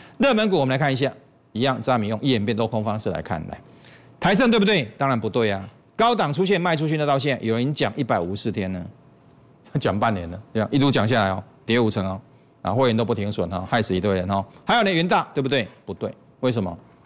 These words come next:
三线架构不对嘛哈，有人已经讲八十天了啊，一路讲下来都很惨哦。啊，博智讲二十几天了，你看你讲完一定受伤的嘛。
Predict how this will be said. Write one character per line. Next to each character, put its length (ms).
三 200
线 120
架 140
构 100
不 120
对 180
嘛 100
哈， 220
有 160
人 80
已 60
经 100
讲 180
八 160
十 140
天 180
了 80
啊， 80
一 60
路 140
讲 200
下 160
来 80
都 120
很 100
惨 240
哦。 140
啊， 240
博 120
智 300
讲 160
二 100
十 120
几 120
天 220
了， 220
你 100
看 160
你 80
讲 160
完 100
一 20
定 140
受 140
伤 180
的 80
嘛。 160